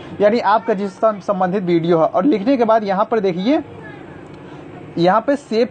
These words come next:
चेंजेस लिखा है, इस पर हम क्लिक कर देंगे। यहाँ कोने में, यहाँ पे इस पर हम क्लिक कर देंगे और इसको सेव कर लेंगे। ये देखिए हमारा सेव हो चुका है। अब इसके बाद में हमें क्या करना है, थंबनेल ऐड करना है।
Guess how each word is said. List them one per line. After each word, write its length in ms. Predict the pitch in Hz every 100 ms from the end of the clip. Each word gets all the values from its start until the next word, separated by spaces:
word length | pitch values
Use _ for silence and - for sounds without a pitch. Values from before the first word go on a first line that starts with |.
| -
चेंजेस 420 | 196 180 180 175
लिखा 260 | 156 180
है, 180 | 160 156
इस 200 | 165 185
पर 140 | - 214
हम 80 | 208
क्लिक 260 | 202 180
कर 140 | 175 147
देंगे। 400 | 147 151 151 151 - - - 165
यहाँ 180 | 180 196
कोने 340 | 185 170 147
में, 160 | 135 131
यहाँ 320 | 147 165 151 -
पे 120 | 127 139 - - -
इस 120 | 175
पर 120 | 226
हम 60 | 220
क्लिक 240 | 214 196
कर 160 | 233 202
देंगे 340 | 220 254 311 - - - -
और 100 | 214
इसको 200 | - 294
सेव 300 | - 208 151
कर 120 | 170
लेंगे। 460 | 147 151 151 151 160 160 - - - - - - 170
ये 100 | 175
देखिए 240 | 180 226
हमारा 140 | 220 220
सेव 280 | - 190
हो 100 | 156 147
चुका 260 | 151 160
है। 160 | 147 147 -
अब 140 | 233
इसके 240 | 269 - 254
बाद 200 | 226 233
में 80 | 233
हमें 120 | 254
क्या 180 | 247 226
करना 280 | 220 240 262
है, 60 | 285
थंबनेल 440 | - 185 180 180
ऐड 200 | 160 156
करना 240 | - 151
है। 100 | 151